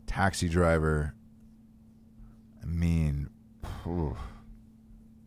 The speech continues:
He, he's one of the very best of all time. It is strange to me that I am seeing this in a, in my house. 'Cause I, I will, I'm not, I'm not, I will not go see this in the theater.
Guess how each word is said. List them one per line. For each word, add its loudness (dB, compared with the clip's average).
He, 0
he's 6
one 10
of 6
the 6
very 10
best 6
of 2
all 4
time. -2
It 2
is 0
strange 2
to -6
me 0
that 0
I 0
am -4
seeing -4
this -8
in -2
a, -6
in -6
my -2
house. -6
'Cause -4
I, 2
I 0
will, 4
I'm 0
not, -2
I'm -2
not, 2
I 0
will 0
not -2
go 0
see -4
this -6
in -2
the -8
theater. -8